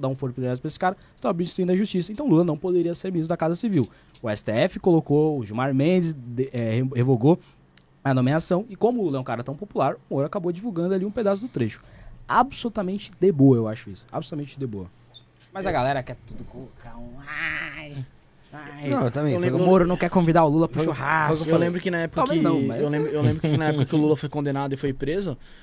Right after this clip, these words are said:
Speaker 3: muita, muita gente se dizia que foi uma manobra pra tirar o Lula das ele-, das eleições de dois, dois mil e dezoito. Você vê, vê, vê isso como uma, como uma tirada ali, como uma atacada ali?
Speaker 1: Acho que isso, isso é um efeito.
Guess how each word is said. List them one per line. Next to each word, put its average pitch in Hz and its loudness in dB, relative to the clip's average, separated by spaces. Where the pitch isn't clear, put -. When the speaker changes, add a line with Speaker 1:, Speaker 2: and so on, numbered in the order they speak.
Speaker 3:
muita, 151 0
muita 151 -2
gente 156 -6
se - -10
dizia 156 -4
que - -12
foi 196 -4
uma 190 -6
manobra 185 -2
pra 202 -8
tirar 185 -2
o 185 0
Lula 196 0
das 196 -4
ele-, 196 -2
das 160 -2
eleições 170 -2
de 175 -4
dois, 156 -2
dois 151 -2
mil 170 2
e - 0
dezoito. 170 2
Você - -6
vê, 143 4
vê, 123 -2
vê 127 -2
isso 131 -6
como 135 -4
uma, 123 -4
como 131 -8
uma 131 -2
tirada 139 -2
ali, 135 -2
como 135 -6
uma 135 -4
atacada 135 -2
ali? 160 -2
Speaker 1:
Acho - -12
que - -6
isso, 127 -2
isso 117 -6
é 160 -4
um 170 -2
efeito. 147 -2